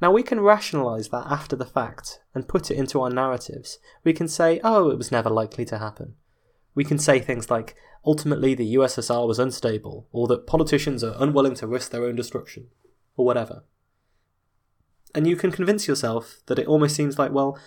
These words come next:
of course mutually assured destruction works, and nuclear war was unlikely. But it didn't seem like that at the time. Why are we so convinced that hindsight, after an event has happened,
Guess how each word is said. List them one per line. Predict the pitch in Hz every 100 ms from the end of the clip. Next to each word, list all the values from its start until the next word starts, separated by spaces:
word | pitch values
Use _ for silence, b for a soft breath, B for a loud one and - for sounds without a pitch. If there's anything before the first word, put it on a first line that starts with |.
| B B B
of | 156
course | - 277 -
mutually | 143 127 117 117
assured | - 127
destruction | 127 - 123 - 110
works, | 110 113 - - - _ _ b b b
and | 123
nuclear | 131 135 131
war | 123 127
was | 117 117
unlikely. | 110 110 - 101 107 _ _ _ _ _ _ _ _ _ _ _ _ _
But | 151
it | 156
didn't | 196 185
seem | - 175
like | 160 143
that | 131 123
at | -
the | -
time. | - 135 123 127 - _ _ _ _ _ _ _ _ _ _ -
Why | 151 185
are | 202
we | 202
so | - 165
convinced | 160 143 143 135 -
that | 151
hindsight, | - - 147 139 - - - _ _ _
after | 151 151 127
an | 123
event | 117 120 113
has | 110
happened, | 127 113 110 76